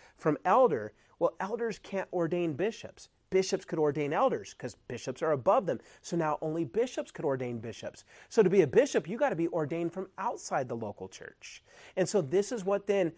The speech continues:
creates this hierarchy, and it's what eventually creates apostolic succession. I'm a bishop ordained by another bishop who was ordained by Paul,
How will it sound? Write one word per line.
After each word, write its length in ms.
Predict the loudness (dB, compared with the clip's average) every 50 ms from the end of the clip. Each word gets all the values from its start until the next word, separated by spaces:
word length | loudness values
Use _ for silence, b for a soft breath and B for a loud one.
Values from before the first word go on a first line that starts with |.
| b b b b
creates 340 | -6 0 2 2 2 2 0
this 140 | -4 -6 -4
hierarchy, 640 | 0 0 2 2 4 2 2 2 2 0 -2 0 0
and 100 | -2 -2
it's 160 | -2 -4 -2
what 160 | -2 0 0
eventually 440 | 0 -2 -2 -4 -4 -4 -6 -10 -10
creates 300 | -6 -6 -4 -4 -4 -4
apostolic 600 | -6 -6 -6 -8 -12 -10 -6 -4 -4 -4 -6 -10
succession. 580 | -16 -18 -10 -2 0 0 0 0 -4 -12 -14 -16 B B B B B B _ 2
I'm 220 | 2 4 4 4
a 40 | 2
bishop 480 | 2 0 0 0 2 2 2 2 2 b b b b b 0
ordained 420 | 0 2 2 2 0 0 0 0
by 160 | 2 2 2
another 360 | 2 2 4 4 6 6 4
bishop 420 | 4 2 0 -2 -2 -2 -4 -4 b b b b _
who 100 | -2 0
was 120 | 0 2
ordained 400 | 2 0 0 0 -2 -4 -4 -4
by 100 | -6 -8
Paul, 480 | -8 -6 -4 -4 -4 -4 -6 -10 -18